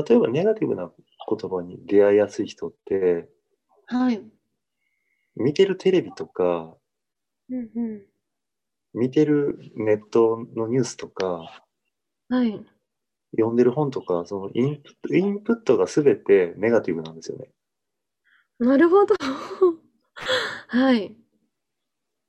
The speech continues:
Speaker 1: とか、会う人もネガティブだし、その読む人とか、
Speaker 2: ええ。
Speaker 1: で-、出会うもののほとんどがネガティブなはずなんですよ。
Speaker 2: うんうんうん。
Speaker 1: だったらやっぱり普段から、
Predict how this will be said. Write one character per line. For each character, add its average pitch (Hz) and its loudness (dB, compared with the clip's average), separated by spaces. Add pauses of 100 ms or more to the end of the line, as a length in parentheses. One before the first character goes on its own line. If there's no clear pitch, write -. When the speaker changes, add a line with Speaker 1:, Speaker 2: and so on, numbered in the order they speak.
(240)
Speaker 1:
と 113 -4
か、 110 -4
会 127 4
う 147 0
人 156 -2
も 127 0
ネ 107 -2
ガ 98 2
テ 95 -6
ィ 87 -4
ブ 87 -8
だ 90 -8
し、 127 0 (220)
そ - -12
の 101 -4
読 113 2
む 120 2
人 104 -2
と 104 0
か、 92 -2
Speaker 2:
え 85 -2
え。 - -14 (160)
Speaker 1:
で-、 - 0
出 151 4
会 185 2
う 202 -4
も 208 -2
の 170 0
の 110 -4
ほ 123 -4
と 165 0
ん 185 -2
ど 170 2
が 110 2
ネ 107 0
ガ 127 4
テ 92 -2
ィ - -6
ブ 87 -8
な 87 -6
は 87 -6
ず 85 -8
な 82 -6
ん 82 -14
で 80 -16
す - -10
よ。 - -6 (840)
Speaker 2:
う 247 0
ん 254 -6
う 240 -2
ん 220 -6
う 247 -4
ん。 226 -8 (1200)
Speaker 1:
だ 202 0
っ 214 -4
た 190 0
ら 180 4
や 165 2
っ 156 -10
ぱ 156 -4
り 135 -6
普 202 2
段 170 -2
か - -4
ら、 92 -2